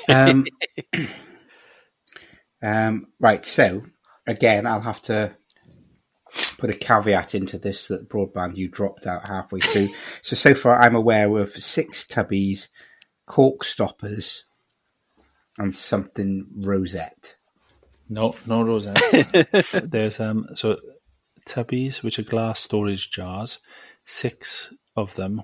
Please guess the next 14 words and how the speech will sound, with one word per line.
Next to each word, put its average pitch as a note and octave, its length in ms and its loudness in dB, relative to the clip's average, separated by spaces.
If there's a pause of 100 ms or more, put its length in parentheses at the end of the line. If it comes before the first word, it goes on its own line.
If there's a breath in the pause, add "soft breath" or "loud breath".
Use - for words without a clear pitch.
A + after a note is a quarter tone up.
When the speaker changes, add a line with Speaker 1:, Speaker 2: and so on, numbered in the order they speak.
Speaker 3:
with - 200 -14
cork - 380 -2
stoppers, - 580 -8 (800 soft breath)
and G2+ 140 -6 (100)
two G#2+ 280 0
each - 260 -4
in G2 100 -4
different G2 320 -8
sizes. F#2 680 -6
So F#2+ 300 -8 (260)
eight A2 220 0
ou-, F#2+ 280 -8
flour F#2+ 380 -6
ounce, F#2+ 340 -8